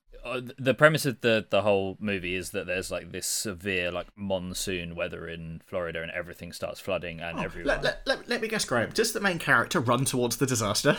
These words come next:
Speaker 1: Of course she does.
Speaker 2: <laughs>
Speaker 1: So, uh, everyone's told to evacuate, and, um, yeah, Hayley decides that she's gonna go find her estranged dad 'cause she can't get hold of him on the phone.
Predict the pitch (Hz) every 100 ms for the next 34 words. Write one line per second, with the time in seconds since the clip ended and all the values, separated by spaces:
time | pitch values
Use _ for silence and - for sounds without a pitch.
0 | - 151 - - 269 - - 147 - -
1 | - - - - - - - _ _ 120
2 | - 127 107 104 101 98 101 98 107 113
3 | 110 104 - 101 - 98 117 - 113 107
4 | 101 - _ _ - 92 85 87 85 87
5 | - - 90 85 85 90 87 104 95 87
6 | 87 - 90 85 - 80 92 85 92 85
7 | 90 87 - 85 85 90 87 - - 85
8 | 82 - 87 85 - - 85 - - 82
9 | - 85 - 87 80 78 82 80 80 82
10 | - 82 78